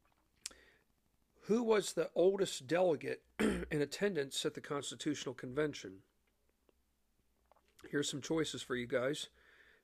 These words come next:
Pay very careful attention. Was it choice A, George Washington? Was it choice B, Benjamin Franklin of Pennsylvania?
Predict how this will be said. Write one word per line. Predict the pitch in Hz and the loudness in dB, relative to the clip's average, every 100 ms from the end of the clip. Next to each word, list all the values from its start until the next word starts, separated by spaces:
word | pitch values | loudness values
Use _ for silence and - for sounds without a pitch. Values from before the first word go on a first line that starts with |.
| _ | _
Pay | - 143 135 | -4 -2 -2
very | 131 147 143 | 0 0 0
careful | - 151 139 143 | 0 -2 -2 -6
attention. | - 160 - 101 98 _ _ _ _ _ _ _ _ _ _ - | -4 -6 -6 -14 -16 _ _ _ _ _ _ _ _ _ _ -8
Was | 147 143 | -4 -4
it | 160 | -4
choice | - 170 156 - | -2 -2 -2 -2
A, | 165 160 165 - - _ 135 | 0 0 -2 -6 -10 _ -4
George | 143 151 135 | 2 2 2
Washington? | 127 151 165 - 139 113 110 101 110 - _ _ _ _ _ _ _ | 2 2 2 -4 -10 -10 -14 -16 -20 -20 _ _ _ _ _ _ _
Was | 151 135 | -6 -4
it | 151 | -6
choice | - 156 156 - | -2 0 0 -2
B, | 127 123 190 165 147 135 _ _ _ _ _ _ _ _ - - - _ _ _ _ - | -6 -4 -4 -4 -10 -12 _ _ _ _ _ _ _ _ -20 -20 -20 _ _ _ _ -2
Benjamin | 151 160 147 151 | -2 0 -4 -8
Franklin | 143 175 175 170 147 131 | -4 -4 -4 -6 -6 -8
of | 123 | -8
Pennsylvania? | - 156 - 143 139 143 165 196 | -6 -6 -4 -6 -4 -6 -6 -8